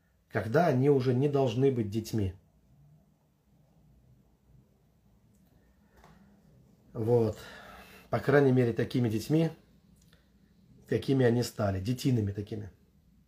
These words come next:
Вот о двух этих категориях я хотел бы помолиться, вот, чтобы нам повзрослеть, прийти в полный возраст Христов, и чтобы нам, ну, не мучить своих детей,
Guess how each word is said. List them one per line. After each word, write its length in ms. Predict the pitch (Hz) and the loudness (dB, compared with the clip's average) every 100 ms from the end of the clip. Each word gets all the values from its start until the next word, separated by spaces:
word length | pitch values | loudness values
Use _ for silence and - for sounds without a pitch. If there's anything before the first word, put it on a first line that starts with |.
| _ _ _ - | _ _ _ -6
Вот 200 | 147 143 | 0 4
о 100 | 139 | 4
двух 320 | 123 131 151 | 2 0 0
этих 220 | - 120 - | 0 -4 -6
категориях 580 | - 135 147 180 151 | -6 -4 0 2 0
я 60 | 120 | 0
хотел 300 | 120 - 113 | -4 -2 -4
бы 100 | 107 | -4
помолиться, 720 | 101 120 143 190 185 143 135 _ _ _ _ _ _ _ _ _ _ - | -6 -4 -2 -4 -6 -10 -12 _ _ _ _ _ _ _ _ _ _ -6
вот, 240 | 120 120 | 0 0
чтобы 280 | - 151 120 | 2 0 2
нам 280 | 135 190 202 | 6 8 6
повзрослеть, 800 | 185 151 156 151 151 143 131 - | 4 0 0 0 -2 -4 -4 -4
прийти 280 | - 135 - | -2 0 0
в 120 | 135 | 0
полный 320 | - 156 139 131 | 4 6 6 4
возраст 480 | 127 135 117 110 | 4 4 2 -4
Христов, 580 | - 113 110 120 110 - _ _ _ _ _ _ _ - - _ _ | -6 -6 -6 -6 -6 -8 _ _ _ _ _ _ _ -20 -20 _ _
и 80 | - | -8
чтобы 440 | 107 - 160 147 131 | -6 2 4 6 4
нам, 380 | 147 143 127 - _ _ _ _ _ _ _ _ _ _ _ _ _ _ _ _ _ _ _ _ _ _ _ _ _ _ _ _ - | 4 2 -2 -8 _ _ _ _ _ _ _ _ _ _ _ _ _ _ _ _ _ _ _ _ _ _ _ _ _ _ _ _ -2
ну, 160 | 139 | 0
не 100 | 131 | 2
мучить 420 | 143 180 196 - | 2 4 2 0
своих 360 | - 127 165 165 | -4 -2 -2 -2
детей, 520 | 135 - 110 104 - | -6 -6 -10 -10 -14